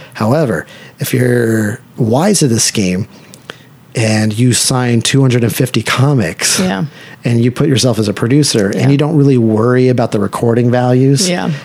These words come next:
Speaker 1: and you just shove a bunch of stuff out there.
Speaker 2: You can just
Speaker 1: And if
Speaker 2: get
Speaker 1: you buy people's back catalog, so
Speaker 2: Yeah.
Speaker 1: you kinda shove a lot of stuff out there, you get a lot of producer checks.
Speaker 2: Gotcha.
Speaker 1: They really don't get much.
Speaker 2: So are you saying that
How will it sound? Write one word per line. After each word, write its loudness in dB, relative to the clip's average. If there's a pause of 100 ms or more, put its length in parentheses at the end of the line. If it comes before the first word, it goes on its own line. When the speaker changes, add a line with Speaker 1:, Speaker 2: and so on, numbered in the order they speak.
Speaker 1:
and 0
you 2
just 2
shove 0
a 2
bunch 0
of -2
stuff -2
out -2
there. 2
Speaker 2:
You -4
can -2
just -4
Speaker 1:
And -2
if 0
Speaker 2:
get 2
Speaker 1:
you 2
buy 0
people's -2
back -4
catalog, 0 (300)
so -4
Speaker 2:
Yeah. 0
Speaker 1:
you 2
kinda 0
shove 0
a 2
lot 2
of -2
stuff -2
out 0
there, 0 (220)
you -4
get 0
a 2
lot 0
of -2
producer 0
checks. -4
Speaker 2:
Gotcha. -8
Speaker 1:
They 2
really 0
don't -4
get -6
much. -8 (180)
Speaker 2:
So -2
are 2
you 2
saying 0
that 0